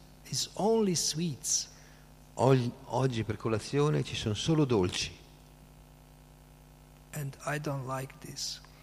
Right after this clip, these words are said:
Speaker 2: E a me non piace.
Speaker 1: How can I remain undisturbed?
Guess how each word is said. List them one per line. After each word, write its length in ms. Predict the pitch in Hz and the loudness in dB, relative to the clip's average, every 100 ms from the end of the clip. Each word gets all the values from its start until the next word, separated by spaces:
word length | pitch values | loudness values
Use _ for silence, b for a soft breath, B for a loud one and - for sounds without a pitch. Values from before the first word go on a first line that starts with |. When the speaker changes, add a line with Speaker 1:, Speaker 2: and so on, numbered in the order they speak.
| b - - | b -20 -6
Speaker 2:
E 60 | 95 | 2
a 40 | |
me 140 | 101 113 | 6 8
non 180 | 104 101 | 6 4
piace. 600 | 98 90 - - 90 - - - - - - - 190 | 0 -2 -4 -8 -10 -16 -20 -20 -20 -20 -12 -6 0
Speaker 1:
How 160 | 202 | 0
can 240 | 196 190 185 | 0 0 2
I 140 | 175 | 2
remain 540 | 160 165 160 175 175 165 147 | 2 2 2 2 2 -2 -4
undisturbed? 880 | 147 143 135 - - 175 160 117 | -2 -2 -2 -4 0 0 0 -4